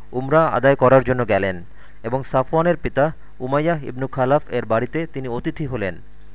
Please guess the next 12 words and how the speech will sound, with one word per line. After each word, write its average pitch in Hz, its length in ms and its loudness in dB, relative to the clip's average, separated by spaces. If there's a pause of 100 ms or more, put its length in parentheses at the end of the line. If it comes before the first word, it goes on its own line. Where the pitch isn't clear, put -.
(140)
উমাইয়াও 175 560 2 (120)
সিরিয়া 151 340 0
গমনকালে 123 580 0 (320)
মদিনায় 151 360 2
সাদ 143 300 2
রাদিয়াল্লাহু 135 360 2
তাআলা 131 220 2
আনহু 143 360 -4
এর 117 140 -2
বাড়িতে 113 320 0
অবস্থান 113 420 0
করত। 98 380 -2